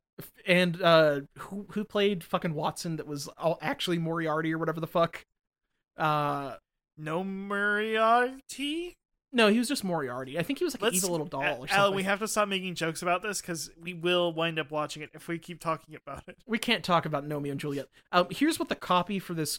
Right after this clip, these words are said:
Speaker 1: cookie says. "Oreo cookies battered and fried to perfection, served with a chocolate drizzle sauce. Be a savage and just dunk them in the chocolate to save time." Be a savage and dunk these cookies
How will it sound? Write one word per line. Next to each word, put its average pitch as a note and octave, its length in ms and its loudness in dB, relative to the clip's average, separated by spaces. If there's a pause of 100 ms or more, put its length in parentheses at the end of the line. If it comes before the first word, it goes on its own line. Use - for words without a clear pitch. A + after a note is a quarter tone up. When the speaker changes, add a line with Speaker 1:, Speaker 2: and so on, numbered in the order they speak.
Speaker 1:
cookie E3+ 260 -4
says. G#3+ 400 -2 (400)
"Oreo C#4+ 380 6
cookies D#3+ 420 -2
battered G3+ 420 2
and F#3 120 0
fried F#3+ 260 0
to E3+ 60 -8
perfection, D#3+ 600 -8 (300)
served G#3+ 400 2
with F#3 140 0
a D#3+ 40 0
chocolate F#3+ 440 0
drizzle F#3 300 0
sauce. - 420 -4 (360)
Be A#4+ 200 -12
a - 40 4
savage D3+ 760 4
and E3+ 100 2
just F#3+ 280 0
dunk G#3+ 240 2
them F#3+ 160 4
in E3 80 0
the D3+ 80 0
chocolate E3+ 420 2
to - 80 -14
save D#3 260 2
time." C#3+ 440 -6 (2500)
Be G4 120 -2
a B4 40 4
savage D4 500 4
and F#3+ 80 2
dunk A3+ 220 4
these A#3+ 160 2
cookies D4 560 0